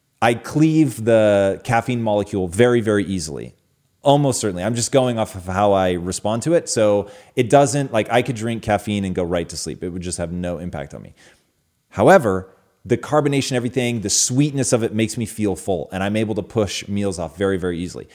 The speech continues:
So I'm super fucking distracted right now because I'm both restricted calorie, which I just live at restricted calories. So it's not, I didn't do anything unusual, but in stripping out those beverages, I find myself really distracted by hunger.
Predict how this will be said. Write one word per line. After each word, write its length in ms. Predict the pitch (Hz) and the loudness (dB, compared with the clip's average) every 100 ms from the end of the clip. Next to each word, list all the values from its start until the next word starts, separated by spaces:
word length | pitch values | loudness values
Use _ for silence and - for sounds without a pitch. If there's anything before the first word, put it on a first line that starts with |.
| - - | -20 -8
So 180 | - 135 | -6 -4
I'm 200 | 147 165 | -4 0
super 500 | - - 226 185 208 | 2 4 2 2 0
fucking 300 | - 147 147 | 0 -2 -2
distracted 520 | 123 - 143 175 139 | -2 2 2 2 0
right 140 | 101 | -2
now 120 | 92 85 | -2 -6
because 200 | 95 113 | -4 -2
I'm 160 | 113 | 0
both 300 | 104 135 - | 4 4 4
restricted 580 | 107 - - 120 123 131 | -4 -4 -2 -2 0 -4
calorie, 400 | - 87 87 107 | 0 0 0 -2
which 160 | 104 120 | 0 2
I 80 | |
just 260 | 127 147 - | 2 0 -2
live 460 | 104 131 185 127 90 | 4 8 8 8 0
at 200 | 82 76 | -8 -6
restricted 420 | 92 - 85 85 | -8 -8 -8 -8
calories. 380 | 73 73 110 - | -6 -4 -2 -2
So 60 | |
it's 100 | 107 | -2
not, 200 | 110 110 | 0 0
I 60 | 104 | 0
didn't 200 | 101 113 | 0 -2
do 100 | 117 | -2
anything 520 | 117 123 123 110 107 | -2 -4 -2 -2 -2
unusual, 680 | 76 98 92 82 85 82 80 - - _ | -4 -2 -2 -2 -4 -4 -6 -14 -20 _
but 140 | 127 120 | 2 2
in 100 | 113 | 0
stripping 760 | - - - 131 160 165 127 | -2 -4 0 4 4 4 2
out 380 | 110 110 98 95 | 2 2 0 -2
those 180 | 101 92 | -2 0
beverages, 460 | - 135 120 92 | 2 2 0 -6
I 80 | - | -12
find 240 | 92 113 123 | -14 -12 -10
myself 300 | 110 107 95 | -8 -10 -10
really 580 | 92 107 131 139 120 104 | -6 2 6 8 6 2
distracted 560 | 98 - 90 87 90 | -2 0 0 0 -4
by 140 | 80 78 | -4 -4
hunger. 400 | 80 76 57 | -6 -10 -14